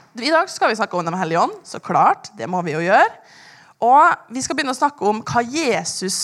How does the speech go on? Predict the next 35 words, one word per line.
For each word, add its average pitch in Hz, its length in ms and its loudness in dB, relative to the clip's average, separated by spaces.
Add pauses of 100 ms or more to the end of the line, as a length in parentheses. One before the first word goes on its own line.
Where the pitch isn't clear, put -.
(140)
sa 311 160 6 (260)
om 233 160 -4
Den 202 80 -2
Hellige 175 320 0
Ånd. 180 80 -12 (1200)
For 247 240 0
Jesus, 208 460 -4 (100)
han 247 160 0
snakket 190 460 -2
jo 175 80 -8 (100)
masse, - 640 -6
masse, 220 240 -4
masse 208 240 -4
om 185 80 -8
Den 170 160 -6
Hellige 190 320 -4
Ånd. - 220 -18 (420)
Men 262 80 4
først, - 680 -2 (340)
håper 180 240 -4
du 185 80 0
har 185 80 2
Bibelen 185 320 -4
din 175 160 -6
i 196 60 0
dag, 294 260 4 (560)
så 208 160 -2
skal 233 200 2
vi 233 100 0
lese 262 480 2
Markus 202 580 2
ti, 185 320 -8
trettitre 170 480 -4
og 165 80 -8
trettifire. - 480 -6